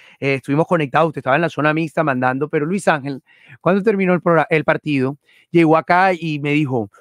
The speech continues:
"Juan, es que bien Junior, bien, pero es que Junior no tiene un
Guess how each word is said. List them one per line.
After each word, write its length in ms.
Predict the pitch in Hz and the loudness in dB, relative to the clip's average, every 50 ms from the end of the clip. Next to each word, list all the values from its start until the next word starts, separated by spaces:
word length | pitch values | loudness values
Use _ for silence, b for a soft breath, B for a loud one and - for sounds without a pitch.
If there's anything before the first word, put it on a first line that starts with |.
| b b b | b b b
"Juan, 440 | - - 185 185 196 202 185 151 - b b b b b | -4 0 2 2 2 2 0 -2 -6 b b b b b
es 140 | 147 151 - | -10 -10 -8
que 340 | - - 202 202 196 180 160 | -4 0 2 2 2 2 0
bien 460 | 139 131 165 226 233 220 208 196 170 | 0 0 2 2 2 2 0 0 -2
Junior, 440 | 202 214 214 202 190 180 170 156 151 | -2 -2 0 0 0 0 0 0 0
bien, 380 | 175 208 214 202 185 165 131 b b b b b | 0 0 2 2 0 -2 -4 b b b b b
pero 180 | - 170 165 175 | -2 0 0 0
es 80 | 175 - | 0 0
que 240 | - 226 226 214 185 | 0 0 0 0 2
Junior 360 | 220 226 220 214 220 214 202 | 0 0 2 2 2 0 2
no 140 | 202 208 202 | 0 0 0
tiene 280 | - 214 226 226 220 208 | 0 0 0 2 2 0
un 320 | 202 202 202 202 190 151 | 0 0 0 -2 -2 -4